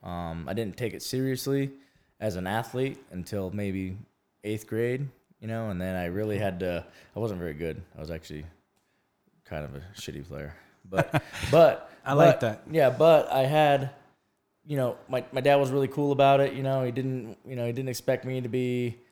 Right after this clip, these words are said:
Speaker 1: you know, all world and, you know, go to the big leagues and all that stuff, even though he kind of instilled,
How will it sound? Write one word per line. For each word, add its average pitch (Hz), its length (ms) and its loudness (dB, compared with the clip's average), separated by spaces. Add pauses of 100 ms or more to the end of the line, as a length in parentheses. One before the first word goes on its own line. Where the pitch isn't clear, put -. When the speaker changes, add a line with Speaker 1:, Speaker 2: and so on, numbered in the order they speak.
(140)
Speaker 1:
you 127 80 -10
know, 120 80 -4
all 120 220 0
world 120 560 -2
and, 107 400 -6 (340)
you 120 80 -14
know, 107 80 -6
go 113 140 0
to 113 60 0
the 104 80 -6
big 110 200 0
leagues 104 540 -2
and 104 100 -4
all 107 160 -2
that 104 140 -2
stuff, 110 240 -4
even 135 200 -4
though 123 180 0
he 120 220 -2
kind 120 260 -2
of 104 80 -4
instilled, 104 580 -4